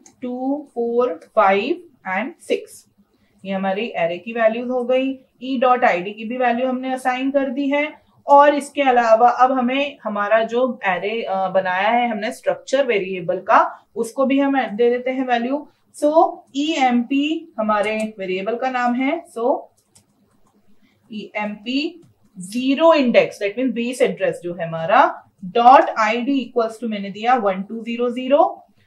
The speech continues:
और इतना ही करके अब हम देख लेते हैं print करा के क्या हमारा जो फंक्शनिंग हमने यहाँ पे पॉइंटर्स की करी है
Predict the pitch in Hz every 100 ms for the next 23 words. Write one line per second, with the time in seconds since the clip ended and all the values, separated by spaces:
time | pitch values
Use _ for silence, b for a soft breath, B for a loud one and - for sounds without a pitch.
0 | _ _ - 247 262 320 349 - _ _
1 | 240 254 262 269 285 269 226 277 240 254
2 | 220 202 - 214 220 277 277 233 220 220
3 | 214 202 240 277 233 220 214 190 190 202
4 | 233 - 196 196 - 254 254 220 208 208
5 | 190 202 190 175 185 185 - 196 180 170
6 | 185 214 233